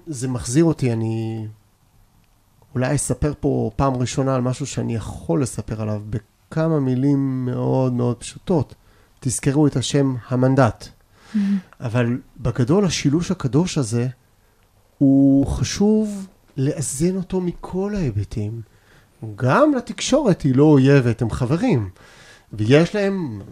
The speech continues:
Speaker 1: הם, מה שמוכר ומה שמעניין, הם מספרים, הם לא מבלפים, הם לא מסלפים לפעמים.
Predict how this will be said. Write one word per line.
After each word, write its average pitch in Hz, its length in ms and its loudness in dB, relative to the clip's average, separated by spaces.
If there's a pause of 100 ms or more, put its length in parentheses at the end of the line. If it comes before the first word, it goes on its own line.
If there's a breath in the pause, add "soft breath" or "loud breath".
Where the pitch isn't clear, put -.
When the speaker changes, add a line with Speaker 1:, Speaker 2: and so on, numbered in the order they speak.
(120)
Speaker 1:
הם, 156 320 -2
מה 123 180 -2
שמוכר 165 560 0
ומה 127 200 0
שמעניין, 113 500 -4
הם 113 60 -12
מספרים, 190 500 -6
הם 110 120 -4
לא 127 120 0
מבלפים, 151 760 -4
הם 117 140 -2
לא 131 100 -2
מסלפים 170 760 -2 (720 loud breath)
לפעמים. 120 520 0